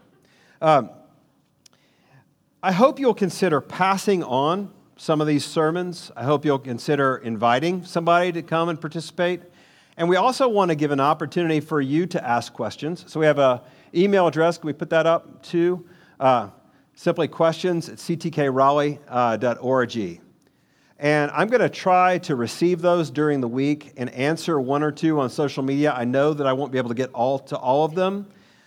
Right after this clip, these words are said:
Uh, those will inform some of what I'm gonna be preaching on, but mostly I'm gonna try to do those via social media to give at least some kind of dialogue. Um, and in doing this series, I want to just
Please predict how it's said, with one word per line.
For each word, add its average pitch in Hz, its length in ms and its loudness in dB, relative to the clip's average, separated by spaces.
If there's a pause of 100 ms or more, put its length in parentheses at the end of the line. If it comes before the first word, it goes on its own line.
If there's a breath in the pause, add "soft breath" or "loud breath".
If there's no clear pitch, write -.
(140 soft breath)
Uh, 131 180 4
those 147 380 0
will 156 160 0
inform 143 420 0
some 147 280 0
of 151 100 0
what 156 180 2
I'm 156 140 -2
gonna 151 120 -4
be 147 100 -2
preaching 156 380 -4
on, 185 300 -2 (400 soft breath)
but 143 200 0
mostly 202 380 2
I'm 156 120 2
gonna 151 140 0
try 160 180 4
to 143 80 2
do 143 100 -2
those 135 320 0 (220)
via 123 260 0
social 127 300 -6
media 95 360 -6 (260)
to 120 340 -2
give 147 180 2
at 120 100 -6
least 135 260 -2
some 180 160 0
kind 175 180 0
of 113 120 -2
dialogue. 104 600 0 (520 soft breath)
Um, 143 380 2 (680)
and 180 100 -2
in 202 120 2
doing 294 200 -4
this 202 140 2
series, 175 240 2
I 151 80 -2
want 208 180 0
to - 60 -12
just - 120 -18